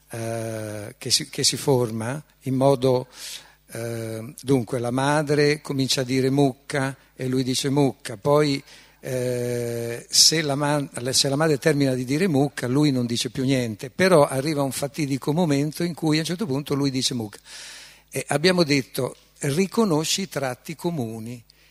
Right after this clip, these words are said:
quel concetto che il bambino si fa, e poi non sbaglia più, perché poi alla fine il concetto, eh, la mucca la riconosce e la di-, e dice.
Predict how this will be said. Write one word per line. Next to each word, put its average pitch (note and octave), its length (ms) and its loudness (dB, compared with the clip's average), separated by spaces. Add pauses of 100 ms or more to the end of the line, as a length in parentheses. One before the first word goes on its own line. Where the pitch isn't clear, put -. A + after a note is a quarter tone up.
(300)
quel G#3 300 2
concetto E3+ 560 0
che - 120 -8
il C3 100 -4
bambino C3 380 -2
si B2 140 -4
fa, B2+ 280 -6
e A2 180 -10
poi F3 160 2
non C#3 100 -2
sbaglia A#2+ 360 -4
più, F3+ 200 4
perché A#2 300 -8
poi D#3 160 0
alla A#2 180 -4
fine C#3 380 -4
il A2 100 -14
concetto, B2+ 720 -6
eh, G#2+ 160 -12
la A2+ 120 -10
mucca C#3 340 -2
la G#2+ 120 -10
riconosce B2+ 520 -4
e - 20 -12
la A#2 120 -10
di-, C3 220 -4
e A2 120 -12
dice. A2 420 -6